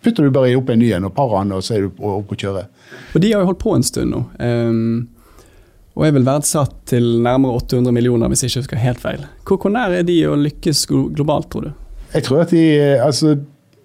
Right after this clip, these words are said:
Speaker 1: de har jo brukt litt tid for å få opp produksjonen og få kvaliteten, for når de først går ut i markedet med det volumet som de skal ut med,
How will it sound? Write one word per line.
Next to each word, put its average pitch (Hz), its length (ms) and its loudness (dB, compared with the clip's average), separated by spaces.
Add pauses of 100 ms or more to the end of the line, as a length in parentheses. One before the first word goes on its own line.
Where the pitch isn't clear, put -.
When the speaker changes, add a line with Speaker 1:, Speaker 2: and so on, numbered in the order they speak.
(160)
Speaker 1:
de 175 80 6
har 165 160 4
jo 135 160 4
brukt 139 280 0
litt 151 180 2
tid 139 260 4
for 120 160 0
å 117 60 -4
få 123 420 2
opp 127 160 -2
produksjonen 120 640 2
og 101 80 -6
få 127 180 0
kvaliteten, 127 640 0
for 117 400 -2
når 131 160 4
de 143 100 2
først 156 300 -2 (140)
går 139 180 2
ut 160 160 2
i - 80 2
markedet 117 460 0
med 113 320 0
det 147 160 4
volumet 127 580 4
som 117 140 -2
de 131 100 2
skal 127 220 2
ut 131 160 -2
med, 165 160 2